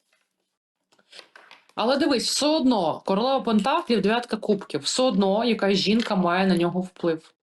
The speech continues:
А ну, секундочку, а відкрийте, будь ласка, це хто? Зрозуміло. Ну, да, я розумію, дивись, а,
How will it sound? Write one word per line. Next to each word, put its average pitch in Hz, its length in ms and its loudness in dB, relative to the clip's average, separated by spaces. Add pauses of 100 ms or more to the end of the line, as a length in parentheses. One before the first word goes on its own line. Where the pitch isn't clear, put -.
(1040)
А 190 120 -2
ну, 269 100 0
секундочку, 214 560 0
а 180 40 2
відкрийте, 254 420 -2
будь 190 180 0
ласка, 190 340 -2
це 202 180 -4
хто? 160 640 -4 (2500)
Зрозуміло. 156 800 -6 (1000)
Ну, 330 220 0
да, 214 260 2
я 214 120 2
розумію, 220 460 2
дивись, 190 500 0
а, 160 360 -2